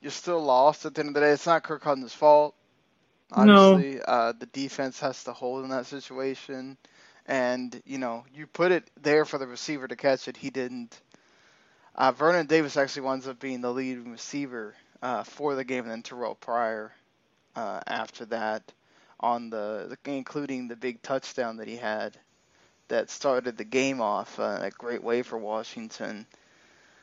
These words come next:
Speaker 1: But yeah, a, a key thing too is they lost Rob Kelly, and so it was be-,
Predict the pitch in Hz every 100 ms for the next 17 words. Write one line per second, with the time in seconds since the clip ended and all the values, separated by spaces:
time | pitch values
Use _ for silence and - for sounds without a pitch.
0 | _ _ _ - _ 143 139 196 208 151
1 | 151 117 147 143 - - 175 190 - 165
2 | 156 180 175 143 131 127 147 147 156 139
3 | 131 147 123 120 127 _ _ _ _ _
4 | _ _ _ _ _ _ _ 123 123 123
5 | 147 135 113 131 - 135